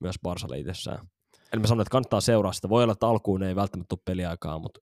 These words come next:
kuten tiedetään, niin De Zerbi tykkää kyllä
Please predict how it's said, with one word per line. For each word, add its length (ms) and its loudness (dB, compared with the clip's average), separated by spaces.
kuten 200 -2
tiedetään, 340 -6
niin 220 -12
De 60 -4
Zerbi 340 -6
tykkää 280 2
kyllä 200 0